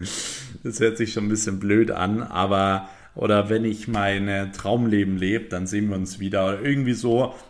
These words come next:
du musst dich, wie gesagt, in deinem Leben, anders funktioniert es gar nicht, teilweise auch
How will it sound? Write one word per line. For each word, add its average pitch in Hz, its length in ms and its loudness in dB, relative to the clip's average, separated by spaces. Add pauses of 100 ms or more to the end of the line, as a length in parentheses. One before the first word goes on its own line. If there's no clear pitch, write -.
du 120 80 0
musst 139 340 0
dich, 135 160 -6
wie 123 120 -2
gesagt, 113 440 -2
in 143 160 -4
deinem 113 220 0
Leben, 117 340 2
anders 107 340 -4
funktioniert 113 600 -4
es 113 220 -2
gar 92 160 -6
nicht, 101 240 -6
teilweise 110 580 -2
auch 104 340 -2